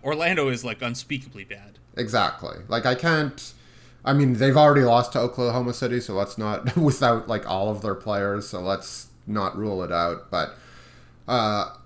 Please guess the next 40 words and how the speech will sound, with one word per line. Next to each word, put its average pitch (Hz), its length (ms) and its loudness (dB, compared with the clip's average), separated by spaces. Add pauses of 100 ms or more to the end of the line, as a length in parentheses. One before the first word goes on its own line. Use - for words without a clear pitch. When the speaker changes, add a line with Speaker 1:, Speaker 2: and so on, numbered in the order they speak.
(320)
Speaker 2:
I'm 156 160 4
going 165 220 6
loss, 143 260 6
loss, 120 240 2
win, 107 240 -2
win. 104 180 -2
I 110 140 -2
still 180 480 2
believe 135 340 4
I'm 117 160 2
looking 110 240 -2
for 120 120 -6
my 107 160 -2
first 107 420 -6
perfect - 480 -6
week. 131 360 -2
I, 113 240 0
I 117 100 2
did 127 300 0
go 117 520 4 (420)
three 120 320 0
and 113 100 0
oh 107 320 2
one 101 440 0
week, 98 500 -6 (100)
but - 160 -6
that 107 200 0
was 95 180 -6
the 113 80 -6
week 95 300 -6
where 92 120 -4
the 90 120 -10
game, 87 480 -6
the 98 120 -6
game 92 220 -4
against 87 240 -6
Chicago 98 580 -4
was, 87 460 -6
uh, 82 220 -4
postponed. 104 720 -8